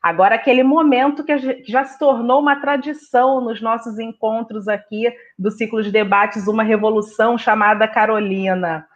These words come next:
Vem o nosso, o nosso vídeo que relata alguma carta que tenha sido direcionada a Carolina Maria de Jesus. A dessa noite foi escrita pela querida Alana Francisca,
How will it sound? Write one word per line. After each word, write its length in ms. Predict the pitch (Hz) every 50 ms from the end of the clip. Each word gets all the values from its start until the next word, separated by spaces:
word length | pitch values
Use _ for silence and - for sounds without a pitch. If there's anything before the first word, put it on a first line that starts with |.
| _ _ _ -
Vem 200 | 190 202 208 214
o 80 | 208
nosso, 580 | 208 208 214 220 233 226 - - - 247 226 226 - - _
o 60 | - 196
nosso 380 | 202 214 214 214 - 220 190
vídeo 720 | 180 175 170 226 247 269 302 277 - - 302 311 311 302 - - _ _ _
que 100 | - 247
relata 600 | 233 226 240 233 220 220 214 208 226 240 - 254
alguma 520 | 226 233 208 226 254 262 269 277 269 269 -
carta 500 | 247 220 214 220 220 - - - 247 233
que 140 | 233 247 233
tenha 340 | - 233 220 226 226 220
sido 600 | 220 - - - 226 220 233 240 214 226 233 233 226 - - _
direcionada 1120 | _ - 247 294 302 277 269 262 285 285 - - 262 233 226 233 214 220 226 240 220 220 233
a 60 | 233
Carolina 720 | 233 247 226 220 226 220 220 220 214 214 226 233 233 220
Maria 400 | 220 220 214 214 208 208 214 214
de 140 | 208 190 214
Jesus. 880 | 196 190 214 214 208 180 156 160 165 160 160 156 160 156 - - - - _ _ _ - - - - -
A 100 | 226 233
dessa 420 | 220 302 370 370 359 - 285 247
noite 680 | 214 208 208 214 226 226 226 208 214 - - - 180 180
foi 260 | 180 - - 226 247
escrita 680 | 254 - - - - - - 220 233 240 240 - 233
pela 300 | 233 - 247 233 233 233
querida 720 | 233 - - 311 302 285 277 254 269 302 311 302 254 285 269
Alana 600 | 262 247 247 240 240 240 262 285 285 277 277 269
Francisca, 1080 | - 269 254 254 254 - - - - 180 175 175 160 - - - - 185 160 147 -